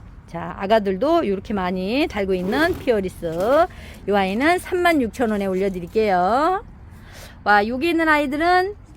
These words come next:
삼만 원입니다. 대품이에요. 자, 사계절 보라색을 보이고 이렇게,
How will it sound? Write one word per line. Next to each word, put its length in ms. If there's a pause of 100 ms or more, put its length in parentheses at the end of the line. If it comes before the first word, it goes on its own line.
(240)
삼만 520
원입니다. 560
대품이에요. 1120
자, 220
사계절 540
보라색을 580
보이고 500
이렇게, 680